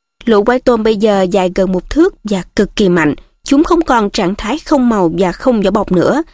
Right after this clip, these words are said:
mà đã khoác lên một loại áo giáp dày sáng bóng màu xám nhạt. Trông chúng giống như một loài tạp lai giữa bò cạp khổng lồ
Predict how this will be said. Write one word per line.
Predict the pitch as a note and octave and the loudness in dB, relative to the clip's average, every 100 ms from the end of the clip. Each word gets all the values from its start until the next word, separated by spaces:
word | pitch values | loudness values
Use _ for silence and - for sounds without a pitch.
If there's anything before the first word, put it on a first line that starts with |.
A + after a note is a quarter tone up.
| _ _ | _ _
mà | G#3+ F#3+ | -2 0
đã | D#3+ D3 | -2 -4
khoác | - E4 - | -4 -4 0
lên | A#3+ A3 | 0 0
một | G#3 G3 - | 0 0 0
loại | F3 | 0
áo | - G#3 A#3 | 0 -4 -2
giáp | D#4+ - | -4 0
dày | G#3 F3+ C#3 | 0 0 0
sáng | - G3+ A3+ | -2 -2 -2
bóng | G#3 A3+ E4+ | -2 0 0
màu | D#4 G#3 | 0 0
xám | - G3+ C4+ | -2 -2 0
nhạt. | C#4 F3+ - _ _ _ _ _ _ - | 0 -2 -6 _ _ _ _ _ _ 0
Trông | B3 G3 F#3+ | 0 2 0
chúng | G#3 G3+ | 0 0
giống | G#3 G#3+ | 0 2
như | D#4 D#4+ | 4 4
một | A3 - | 2 0
loài | G3+ F#3 E3 - | 0 0 -2 -4
tạp | G3 - | -6 -2
lai | C#4+ C#4+ C#4+ - | -2 0 -2 -2
giữa | G3+ | 0
bò | G#3+ F3+ | 0 0
cạp | - F3 | -4 -6
khổng | - E3+ A3 | -4 -2 2
lồ | A#3 F3+ | 2 0